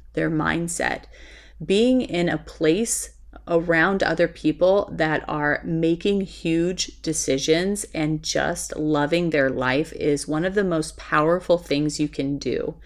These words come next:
So just be super conscious about who you are around and what you are seeing. I actually heard this really good statistic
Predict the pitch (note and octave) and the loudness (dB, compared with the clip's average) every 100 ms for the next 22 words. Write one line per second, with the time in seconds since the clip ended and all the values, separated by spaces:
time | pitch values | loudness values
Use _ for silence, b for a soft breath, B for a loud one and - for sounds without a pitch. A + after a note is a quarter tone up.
0 | B B B B - F#3+ F3 F3 C4 C#4+ | B B B B 4 6 6 2 4 4
1 | - E4+ E4+ - - F#3+ G3 A#3 A3+ - | 2 2 2 0 2 0 2 -2 -4 -4
2 | D#3+ F#3 - D3 B2 - - B B - | -2 -2 -2 -2 -2 -4 -8 B B -4
3 | E3+ E3+ E3 - - - G3+ A3 A3+ A3+ | 0 0 -2 -6 -16 0 4 6 4 2
4 | E3+ F3+ - E3 D#3+ D#3+ - E3 D#3 D#3+ | 0 -2 0 -2 0 -2 -2 -4 -2 -2
5 | D#3 D3+ D3+ - D#3 E3+ D#3 D#3 - F#3 | 0 0 -2 -2 -4 0 0 0 0 -4
6 | F3 D#3 D#3 - - D3 C#3+ D#3+ B B | -4 -4 -4 -4 -4 -4 -4 -8 B B
7 | - G3 C4 C#4 A3 G3+ F3 E3 - E3+ | -2 -2 2 2 2 2 2 0 0 2
8 | E3 D#3 D3+ - - D3+ D3+ - - C3+ | 2 2 0 0 -4 -2 -2 0 0 0
9 | - | -2